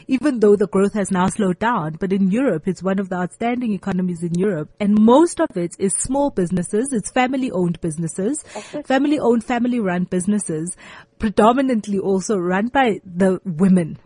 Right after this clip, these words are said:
Speaker 1: within the family. So I mean, I think it's one of the things that we can definitely do a lot more, which is why it was so exciting for me to see that you are specifically focusing on women businesses as well.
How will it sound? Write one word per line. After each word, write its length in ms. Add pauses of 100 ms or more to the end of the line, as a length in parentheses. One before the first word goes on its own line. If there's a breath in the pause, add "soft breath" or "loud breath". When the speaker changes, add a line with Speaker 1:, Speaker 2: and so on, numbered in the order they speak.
Speaker 1:
within 360
the 80
family. 600
So 400 (380 loud breath)
I 60
mean, 300
I 100
think 200
it's 160
one 240
of 120
the 80
things 260
that 180
we 100
can 180
definitely 640
do 140
a 40
lot 280
more, 120
which 160
is 100
why 120
it 60
was 140
so 140
exciting 580
for 140
me 140
to 140
see 180
that 260
you 100
are 40
specifically 720
focusing 680 (420 loud breath)
on 220
women 300
businesses 580
as 240
well. 320